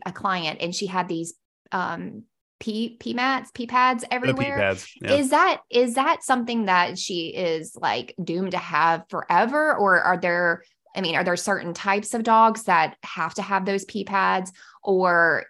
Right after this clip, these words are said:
Speaker 1: you know, can, is there, like, skills that she can learn to train her dog? Um, or is she <laughs> just doomed to this life of having pee pads in her house?
Speaker 2: I, I, us as a whole, I, we don't really, we're not huge fans of pee pads because it's,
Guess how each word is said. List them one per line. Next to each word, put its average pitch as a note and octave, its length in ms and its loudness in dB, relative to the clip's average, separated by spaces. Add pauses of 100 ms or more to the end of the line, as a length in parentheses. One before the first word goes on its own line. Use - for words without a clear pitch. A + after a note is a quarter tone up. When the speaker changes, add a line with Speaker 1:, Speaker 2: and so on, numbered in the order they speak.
(100)
Speaker 1:
you A3 100 -6
know, D#3+ 140 -2
can, F#3 240 -6 (180)
is G3 120 -2
there, G3+ 300 0
like, F3+ 200 -4
skills B3+ 480 0
that F#3+ 120 0
she G#3 140 -2
can E3+ 180 -4
learn G3+ 540 2 (140)
to G3 100 -12
train A#3 280 -4
her B3 120 -2
dog? A3+ 480 4 (420)
Um, F3 220 -2
or G3 140 4
is G3 100 -2
she A3+ 160 -2
<laughs> G#3+ 80 -2
just - 140 -8
doomed G3 220 2
to G3+ 60 -4
this F3 160 -6
life E3 300 2
of E3 140 -6
having D#3+ 240 -4
pee E3 140 -10
pads C#3+ 240 -4
in C#3 60 -8
her - 80 -8
house? - 400 -14 (640)
Speaker 2:
I, - 440 0
I, - 140 -2 (120)
us G3+ 260 4
as G3+ 120 0
a E3 80 4
whole, C#3 360 6
I, C3 220 4
we D3 220 -4
don't C#3 280 4
really, C3 520 2
we're B2 100 -4
not C#3 180 -2
huge C3 340 -4
fans B2+ 340 0
of B2+ 80 -6
pee C3+ 160 0
pads C3 340 0
because B2 380 -2
it's, - 240 -6